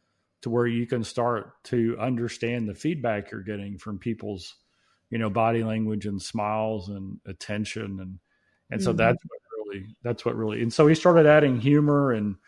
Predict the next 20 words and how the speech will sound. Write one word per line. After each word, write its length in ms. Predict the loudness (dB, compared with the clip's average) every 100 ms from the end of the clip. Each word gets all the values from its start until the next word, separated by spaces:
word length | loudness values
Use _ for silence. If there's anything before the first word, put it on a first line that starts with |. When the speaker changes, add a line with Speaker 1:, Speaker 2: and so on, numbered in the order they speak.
| _ _ _
Speaker 1:
and 200 | -4 -4
stories 580 | 0 6 8 8 8 4
and 80 | 4
all 160 | 4 4
those 200 | 2 0
things 320 | -2 -2 -2
into 400 | -4 -4 -4 -4
it. 140 | -6
And 120 | -10 -8
that's, 300 | -8 -10 -10
that's 300 | -8 -8 -4
kinda 260 | -2 0
how 220 | 0 0
his 160 | -2 -6
career 460 | -8 -4 -2 -2 -2
got 220 | -4 -6
started 400 | -6 -4 -4 -8
as 120 | -10
a 60 | -14
speaker. 500 | -16 -16 -16 -18